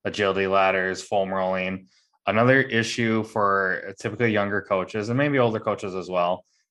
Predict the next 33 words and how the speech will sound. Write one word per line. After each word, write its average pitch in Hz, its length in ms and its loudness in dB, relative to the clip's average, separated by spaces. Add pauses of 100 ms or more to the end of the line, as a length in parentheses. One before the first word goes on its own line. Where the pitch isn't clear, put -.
(180)
is 104 280 0
managing 113 720 2
how 110 240 -2
much 113 240 -2
time 104 480 -2
they 104 100 -4
spend 98 460 -4
learning 123 600 0 (320)
versus 107 340 -2
how 107 120 2
much 104 200 -2
time 104 300 0
they 101 160 -2
spend 98 680 -2 (200)
implementing 104 640 0
the 95 100 -2
things 95 340 -4
that 95 200 2
they 95 120 0
learned. 95 520 -2 (460)
How 113 280 6
have 127 100 -2
you 135 120 4
been 120 220 2
able 110 240 0
to 117 140 -6
balance 101 920 0 (320)
those 107 340 -2
two 110 180 -2
things 98 420 -4
throughout 90 320 0
your 82 120 -10
career? - 440 -10